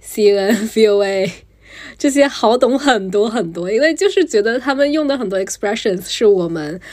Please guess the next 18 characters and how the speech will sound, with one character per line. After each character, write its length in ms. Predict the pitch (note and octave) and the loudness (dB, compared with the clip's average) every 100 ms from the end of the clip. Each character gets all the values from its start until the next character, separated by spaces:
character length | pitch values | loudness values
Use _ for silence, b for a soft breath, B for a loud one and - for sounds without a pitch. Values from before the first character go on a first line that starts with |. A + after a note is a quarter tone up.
| B B | B B
从 220 | - G3+ | -2 0
小 240 | G#3+ A#3 E3+ | 2 0 0
到 200 | A3+ G#3 | 0 0
大 200 | A3 G#3 | 2 2
学 380 | - - G#3 G#3+ | 0 0 -2 -2
起 160 | - | 0
来 220 | A3 F3+ | 0 0
的 200 | F3+ F#3 | -2 -4
这 120 | F3 F#3 | -4 -6
种 280 | F3 D3+ - _ | -6 -8 -14 _
东 240 | G3+ F#3 | -4 -4
西， 380 | A3 - G3 D#3 - | -6 -6 -6 -6 -4
就 140 | A3 | -4
很， 320 | - F3 C3+ - | -2 -4 -4 -12
很 340 | - - E3+ | -8 -4 -4
听 160 | - A3 | -2 0
得 100 | G3+ | 0
懂。 260 | G3+ - | -2 -10